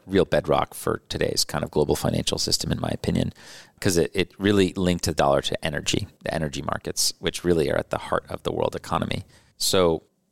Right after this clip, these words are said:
after seventy-four, as a result of this pact, there were two considerations on the American side and two considerations on the Saudi side.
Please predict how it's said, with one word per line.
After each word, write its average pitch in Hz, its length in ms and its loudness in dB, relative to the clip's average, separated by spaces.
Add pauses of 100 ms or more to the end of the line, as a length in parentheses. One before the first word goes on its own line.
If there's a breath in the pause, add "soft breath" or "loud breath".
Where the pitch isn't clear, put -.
(220)
after 123 340 0
seventy-four, 101 1000 0 (920)
as 95 140 0
a - 20 -6
result 90 340 2
of 87 60 -10
this - 140 0
pact, 76 460 -4
there 80 100 0
were 76 260 0 (640 soft breath)
two 156 100 0
considerations 87 760 2
on 73 140 -2
the 73 80 -6
American 127 320 0
side 104 240 2
and 82 100 0
two 90 120 0
considerations 76 580 0
on 73 60 -2
the 71 80 -6
Saudi 78 400 0
side. - 400 -4